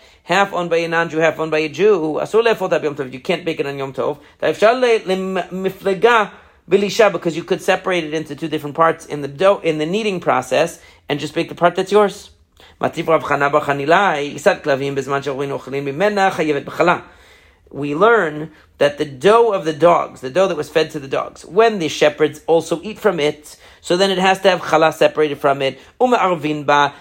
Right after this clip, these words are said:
you can make eruv with it. In other words, when you have to make eruv using a certain type of bread, you want to make eruv chatzerot to allow people to carry in a courtyard and so on that we've learned about many times. Uma ishtatfin ba, or you want to unite members of different courtyards so they can share an alleyway and carry in that alleyway on Shabbat.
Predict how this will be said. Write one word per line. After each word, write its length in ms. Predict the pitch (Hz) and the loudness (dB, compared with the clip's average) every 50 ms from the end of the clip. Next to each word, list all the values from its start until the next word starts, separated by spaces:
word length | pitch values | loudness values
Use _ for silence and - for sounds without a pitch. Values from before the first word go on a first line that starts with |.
| - _ | -12 _
you 120 | - 190 | -8 -2
can 160 | - 220 208 | 0 0 2
make 200 | 208 202 190 196 - | 2 0 0 0 -2
eruv 360 | 185 185 180 190 190 170 131 | -2 0 2 2 0 2 2
with 160 | 156 156 143 | 2 2 4
it. 80 | 151 139 | 2 0
In 80 | 143 | 0
other 140 | 156 160 160 | 0 0 0
words, 140 | 160 151 - | 0 0 -2
when 100 | 156 156 | -4 -2
you 60 | 156 | 0
have 160 | 170 165 165 | 0 0 0
to 80 | - 160 | -2 -2
make 180 | 160 160 156 | -2 -2 -4
eruv 300 | - 156 165 175 175 156 | -2 -2 0 0 -2 -2
using 260 | 123 165 151 151 151 151 | -4 -4 -4 -4 -4 -4
a 60 | 143 | -4
certain 240 | - 170 160 151 151 | -4 -4 -4 -2 -2
type 180 | 165 156 - | -2 -2 -2
of 120 | 147 143 135 | -2 -6 2
bread, 240 | 160 180 175 170 | 4 4 4 4
you 60 | 156 151 | 2 0
want 120 | 151 151 | -4 -2
to 20 | |
make 140 | 151 156 151 | -2 -2 -2
eruv 280 | 131 147 143 139 151 160 | -2 -4 -2 0 0 0
chatzerot 500 | 156 - 151 147 - 151 147 180 180 180 | 0 0 -4 -2 -2 0 2 2 0 0
to 120 | - 139 | -4 -2
allow 180 | 139 156 160 165 | 0 2 2 2
people 280 | 160 165 160 160 156 | 0 -2 -6 -8 -8
to 80 | 143 135 | -8 -8
carry 360 | 127 - 160 156 170 170 165 | -2 0 2 2 4 2 2
in 80 | 160 147 | 0 -2
a 60 | 151 | -4
courtyard 600 | - - 220 233 220 - 190 190 175 165 156 147 | 4 6 6 6 6 4 4 4 6 4 4 0
and 100 | 143 147 | -4 -2
so 160 | - 214 208 208 | 0 2 4 4
on 120 | 196 180 | 2 2
that 80 | 156 - | 0 -4
we've 100 | 156 160 | -4 -2
learned 180 | 202 208 202 | -2 -2 0
about 160 | 185 185 170 - | 0 0 0 0
many 180 | 180 175 170 151 | -2 -6 0 2
times. 440 | - 208 214 208 196 190 180 170 - - - - - | 2 2 2 2 0 -2 -6 -8 -14 -18 -20 -10 -4
Uma 180 | - 240 233 226 | -2 0 0 0
ishtatfin 480 | - - 151 - - 214 247 240 226 | -2 -4 -10 -10 -4 -4 -4 -2 2
ba, 220 | 208 196 175 151 - - - - - | 2 2 2 0 -4 -10 -20 -14 -2
or 140 | - 196 | 2 2
you 140 | 208 196 190 | 2 2 2
want 160 | 185 190 190 | 0 2 2
to 240 | 185 175 - - - | 2 0 -2 -6 -10
unite 580 | 156 165 165 170 185 202 202 202 196 196 - - _ _ _ | -8 -6 -4 -2 0 0 0 -2 -4 -8 -18 -20 _ _ _
members 440 | - 160 202 214 220 196 214 185 160 | -2 0 0 0 4 2 2 2 2
of 120 | - 156 | -2 -2
different 320 | 143 202 190 - 190 180 175 | -2 -6 -4 -4 -6 -8 0
courtyards 460 | - 208 202 - 190 185 180 175 175 | 0 0 0 2 2 2 2 2 0
so 80 | 180 | -4
they 100 | 165 160 | -4 -4
can 140 | 156 - 156 | -4 -6 -6
share 300 | 147 - - 185 185 185 | -8 -4 -2 0 0 0
an 80 | 175 170 | 0 -2
alleyway 600 | - 160 185 196 202 202 208 190 170 180 165 160 151 | -2 0 0 2 2 2 0 2 2 2 2 2 0
and 100 | 143 143 | -4 -2
carry 320 | - 170 175 185 180 170 | -2 0 0 2 0 0
in 60 | 160 | 0
that 120 | 160 156 - | -2 -2 -2
alleyway 440 | - 208 233 233 233 214 202 196 190 | 2 2 2 2 2 0 2 2 2
on 100 | 180 175 | 2 0
Shabbat. 380 | 175 - 170 156 156 151 - | 2 2 4 4 4 2 2